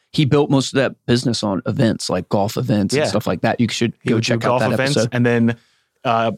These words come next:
Speaker 2: bring his clients. His clients would bring their high net worth
Speaker 1: Yep.
Speaker 2: friends, and then
Speaker 1: So it's a
Speaker 2: he'd
Speaker 1: way to
Speaker 2: get a chance
Speaker 1: tap into his referral network through events.
Speaker 2: Yep.
Speaker 1: Mm-hmm.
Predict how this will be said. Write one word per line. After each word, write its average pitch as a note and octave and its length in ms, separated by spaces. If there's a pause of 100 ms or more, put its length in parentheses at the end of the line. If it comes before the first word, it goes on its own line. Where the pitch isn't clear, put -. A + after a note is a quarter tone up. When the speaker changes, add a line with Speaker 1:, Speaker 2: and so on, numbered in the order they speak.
(160)
Speaker 2:
bring C3 180
his B2+ 140
clients. D#3+ 480 (160)
His A#2+ 240
clients B2+ 340
would A2+ 140
bring A#2 400 (160)
their A#2+ 220
high B2+ 160
net B2+ 200
worth C3 180
Speaker 1:
Yep. A#2 80
Speaker 2:
friends, E3+ 440
and A2+ 180
then A2+ 140
Speaker 1:
So E3+ 140
it's D3+ 100
a E3+ 40
Speaker 2:
he'd E3+ 60
Speaker 1:
way F#3 80
to D#3+ 80
Speaker 2:
get B2+ 80
a - 20
chance D#3 180
Speaker 1:
tap - 40
into D3+ 200
his C3+ 160
referral D3+ 520
network A#2+ 460
through A2+ 220
events. G2+ 340
Speaker 2:
Yep. A#2+ 200 (160)
Speaker 1:
Mm-hmm. A2+ 160